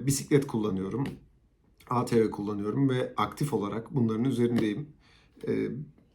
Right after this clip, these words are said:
normal şartlarda GoPro ile tüm işlerimi çözüyordum. Ama, e, gerçekten merak ettiğim bir cihazdı. Uzun zamandır.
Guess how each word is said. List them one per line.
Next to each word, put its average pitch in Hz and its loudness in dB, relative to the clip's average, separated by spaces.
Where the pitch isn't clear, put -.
normal 160 6
şartlarda 139 0
GoPro 131 6
ile 151 0
tüm 147 4
işlerimi 131 0
çözüyordum. 123 2
Ama, 170 4
e, 120 2
gerçekten 147 2
merak 127 4
ettiğim 101 -2
bir 95 -2
cihazdı. 90 -4
Uzun 139 8
zamandır. 110 2